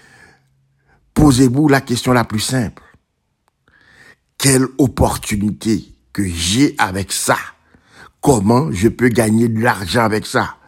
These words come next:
Comment je peux améliorer le sort de mes frères, de mes sœurs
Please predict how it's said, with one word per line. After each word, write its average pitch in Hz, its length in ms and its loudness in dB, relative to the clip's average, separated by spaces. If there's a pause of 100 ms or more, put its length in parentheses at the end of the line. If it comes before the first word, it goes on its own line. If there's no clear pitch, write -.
(460)
Comment 143 360 4
je 127 160 2
peux 127 340 2
améliorer 131 580 4
le 123 140 4
sort 117 420 0
de 107 140 4
mes 113 160 2
frères, 131 420 0
de 113 100 2
mes 110 160 2
sœurs 135 380 2